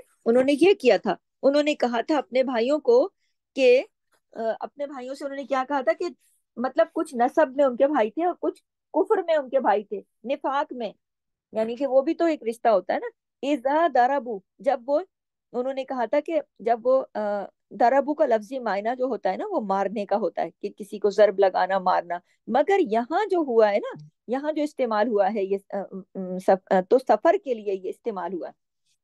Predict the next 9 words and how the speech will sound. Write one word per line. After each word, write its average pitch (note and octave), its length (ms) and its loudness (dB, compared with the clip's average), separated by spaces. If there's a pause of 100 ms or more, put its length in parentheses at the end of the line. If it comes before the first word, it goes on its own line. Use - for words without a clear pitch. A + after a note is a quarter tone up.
(1080)
तो C4 220 8
किस, F4 340 -4
अ, A#3 280 -2
मकसद C4+ 460 -4
के E4 100 -2
लिए E4 180 -2
सफर? F4+ 380 0 (320)
अ, A3+ 160 2
देखें, D4+ 360 -2